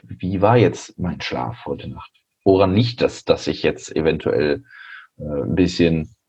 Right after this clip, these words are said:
weniger Kraft hatte heute? Das sind so viele Faktoren einfach, die da mit reinspielen. Und deswegen denke ich einfach eher, dass man da auch, äh, dann sich an den subjektiven Faktoren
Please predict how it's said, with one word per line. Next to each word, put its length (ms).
weniger 640
Kraft 340
hatte 260
heute? 460
Das 260
sind 120
so 200
viele 260
Faktoren 420
einfach, 220
die 100
da 80
mit 180
reinspielen. 520
Und 100
deswegen 360
denke 180
ich 140
einfach 240
eher, 360
dass 120
man 160
da 160
auch, 380
äh, 280
dann 400
sich 260
an 100
den 420
subjektiven 680
Faktoren 680